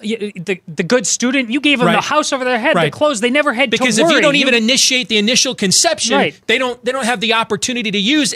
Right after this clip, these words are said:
Speaker 2: any of
Speaker 1: Yeah.
Speaker 2: those opportunities that you just talked
Speaker 1: Everything
Speaker 2: about.
Speaker 1: in between you gave them.
Speaker 2: Everything you've initiated, everything,
Speaker 1: Yes.
Speaker 2: right? You then initiate to buying the car on their birthday.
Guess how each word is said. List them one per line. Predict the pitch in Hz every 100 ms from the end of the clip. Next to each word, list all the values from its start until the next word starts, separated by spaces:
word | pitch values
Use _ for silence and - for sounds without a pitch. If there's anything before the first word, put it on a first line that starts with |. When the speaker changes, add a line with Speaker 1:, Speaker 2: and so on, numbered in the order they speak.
| -
Speaker 2:
any | 247 247
of | 220
Speaker 1:
Yeah. | 196
Speaker 2:
those | 208 196
opportunities | - 202 196 - 202 180 185 165
that | 175 180
you | 170
just | 190 185
talked | 214
Speaker 1:
Everything | 311 339 302
Speaker 2:
about. |
Speaker 1:
in | 302
between | 277 - 277
you | 214
gave | 208 233
them. | 302
Speaker 2:
Everything | 320 - 294
you've | 285
initiated, | 262 240 226 208 143 120
everything, | 247 277 202 - 95 -
Speaker 1:
Yes. | 202
Speaker 2:
right? | 190 214 - - - -
You | 165 262 302
then | 262 277 269
initiate | 247 220 262 - 254 240
to | 220
buying | 175 226 233 214
the | 196
car | - 240 165 110 -
on | 180
their | 190
birthday. | 185 214 - 131 92